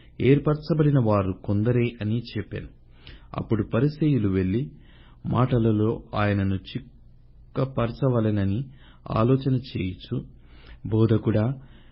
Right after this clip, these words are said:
నీవు సత్యవంతుడవై ఉండి దేవుని మార్గము సత్యముగా బోధించుచున్నావనియు, నీవు ఎవరిని లక్ష్యపెట్టవనియు, మోమాటము లేనివాడవనియు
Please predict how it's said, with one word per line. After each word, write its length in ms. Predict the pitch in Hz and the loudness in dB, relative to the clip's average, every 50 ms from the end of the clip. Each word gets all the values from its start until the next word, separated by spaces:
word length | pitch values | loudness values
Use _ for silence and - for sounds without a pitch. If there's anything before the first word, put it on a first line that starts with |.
| - - - | -14 -6 -2
నీవు 220 | 156 165 175 160 143 | 0 2 2 0 0
సత్యవంతుడవై 1080 | - 147 147 - - - 185 180 180 175 170 - 156 143 139 120 123 117 101 95 98 | -2 -4 -4 -4 0 0 2 2 2 2 2 0 0 2 2 2 2 2 2 2 2
ఉండి 300 | 95 98 101 123 147 - - - - - - - - - | 2 2 0 0 -4 -6 -8 -14 -20 -20 -20 -18 -14 -6
దేవుని 440 | 110 117 127 151 170 180 175 170 151 | 0 2 2 2 2 2 2 2 4
మార్గము 440 | 135 117 113 107 95 110 110 110 | 4 2 2 0 0 -2 -2 -2
సత్యముగా 800 | 107 - - 101 95 - - - 135 151 151 139 135 123 117 110 101 | -4 -4 -6 -8 -8 -8 -4 0 0 2 2 2 2 0 0 0 -2
బోధించుచున్నావనియు, 1200 | 101 107 107 131 135 135 131 120 - - 110 107 107 117 127 131 120 117 117 117 117 120 135 147 - - - - - - - - - | -2 -2 0 0 0 -2 -2 -6 -8 -6 -4 -2 0 0 2 2 2 2 2 0 0 0 -2 -4 -8 -12 -18 -18 -20 -20 -18 -10 -4
నీవు 340 | 120 117 123 127 123 120 120 - - - | 0 2 2 2 2 2 -2 -4 -4 -4
ఎవరిని 720 | 120 123 143 170 175 165 156 147 135 127 117 113 113 - - 107 | -2 0 2 2 2 2 2 2 2 2 0 0 -2 -4 -6 -6
లక్ష్యపెట్టవనియు, 1000 | 117 127 - - 156 151 156 143 139 139 135 120 117 113 107 104 107 123 147 147 - - - - - - - - - - - - - - - - - - | -6 -6 -6 -6 -4 -4 -4 -4 -2 -2 -2 0 0 0 0 0 0 -2 -4 -6 -10 -16 -20 -20 -20 -20 -20 -20 -20 -20 -20 -20 -20 -20 -20 -6 -2 2
మోమాటము 760 | 117 113 110 113 113 120 131 135 - 135 131 123 117 117 - | 4 4 6 4 4 2 2 2 2 4 4 4 2 0 -2
లేనివాడవనియు 1160 | - - 104 101 104 113 123 127 120 110 110 110 110 107 104 104 104 101 95 95 98 113 - | -4 -4 -4 -2 0 0 0 0 2 2 0 0 0 0 0 0 0 2 2 0 0 -2 -4